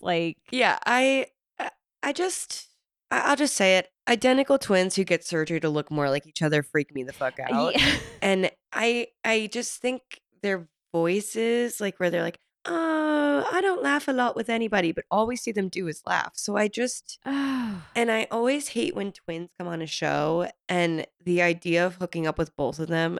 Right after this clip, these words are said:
Speaker 2: immediately gets sexualized. Like,
Speaker 1: Oh my God, yeah.
Speaker 2: I, like, when Casey was like, "Oh,
Speaker 1: Casey,
Speaker 2: maybe I
Speaker 1: what
Speaker 2: could
Speaker 1: a
Speaker 2: try to chat to both of them." And, and I appreciated that they both shut it down where they were like,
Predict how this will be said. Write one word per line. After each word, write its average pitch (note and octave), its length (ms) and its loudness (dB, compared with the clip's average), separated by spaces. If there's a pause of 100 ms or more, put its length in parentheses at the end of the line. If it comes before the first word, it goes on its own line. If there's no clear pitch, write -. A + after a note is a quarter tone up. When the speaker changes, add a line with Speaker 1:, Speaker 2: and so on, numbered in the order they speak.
Speaker 2:
immediately D3+ 560 -2
gets - 300 -14
sexualized. F#3 600 -2
Like, D#3 220 -2
Speaker 1:
Oh F3 200 -2
my D3 220 -4
God, C#3+ 340 -8
yeah. C3+ 460 -10 (180)
Speaker 2:
I, G#3 120 -4
like, G#3 180 -2
when G3+ 140 -2
Casey F#3+ 380 -4
was F3 180 -2
like, E3 120 -2
"Oh, G#3+ 140 2
Speaker 1:
Casey, A3+ 60 0
Speaker 2:
maybe F3+ 260 0
I F3+ 40 4
Speaker 1:
what F3+ 80 0
Speaker 2:
could G3 100 -4
Speaker 1:
a - 20 -6
Speaker 2:
try F#3 140 0
to E3 100 -2
chat E3 280 -2
to F3 100 -2 (120)
both B3 260 0
of A#3+ 120 -2
them." F3 340 2
And, G3+ 200 -4 (120)
and F#3+ 100 0
I F#3+ 120 0
appreciated A3+ 680 -4
that F3+ 140 -10
they F3 140 0
both D#3+ 320 -4
shut D#3 200 -2
it D#3 120 -4
down D3 240 -4
where E3 160 -2
they E3 100 -4
were D#3+ 100 -6
like, D#3+ 160 -8